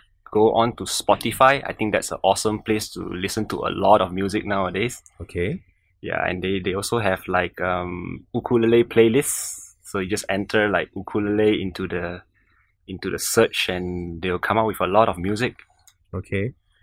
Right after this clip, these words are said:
Speaker 2: And, and for the senior listeners who might be listening to this podcast, I mean, that's the Spotify app, which you can download for free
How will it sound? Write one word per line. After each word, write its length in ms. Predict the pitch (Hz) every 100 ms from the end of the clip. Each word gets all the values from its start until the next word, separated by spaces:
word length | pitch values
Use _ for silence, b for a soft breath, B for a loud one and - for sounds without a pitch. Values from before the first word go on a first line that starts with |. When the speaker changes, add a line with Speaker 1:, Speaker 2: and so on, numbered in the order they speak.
| -
Speaker 2:
And, 140 | 117
and 200 | 123 117
for 140 | 120 110
the 120 | 101
senior 440 | - 120 131 127
listeners 440 | 104 104 117 117 110
who 120 | 92
might 200 | 98 90
be 80 | 90
listening 340 | 92 - 104
to 120 | 95
this 160 | 87 87
podcast, 500 | - 90 - 104 95
I 80 | 87
mean, 180 | 90 90
that's 400 | 107 - - - _ - -
the 80 | -
Spotify 680 | - 104 101 - 104 101
app, 300 | 98 107 - - b b b
which 160 | 95
you 60 | 95
can 200 | 95 90
download 400 | 95 95 101 104
for 120 | 87
free 380 | - 98 101